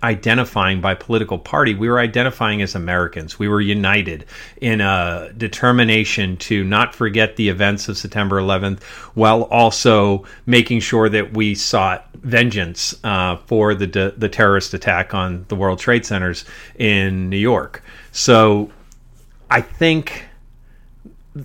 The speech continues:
after that, from two thousand two on,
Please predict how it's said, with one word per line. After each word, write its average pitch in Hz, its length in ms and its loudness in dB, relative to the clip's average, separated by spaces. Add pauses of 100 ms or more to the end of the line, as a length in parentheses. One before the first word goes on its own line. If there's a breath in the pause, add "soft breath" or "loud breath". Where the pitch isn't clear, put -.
(240)
after - 500 0
that, 95 420 0
from - 440 -4
two 170 200 -2
thousand 127 480 4
two 113 320 2
on, 87 420 -4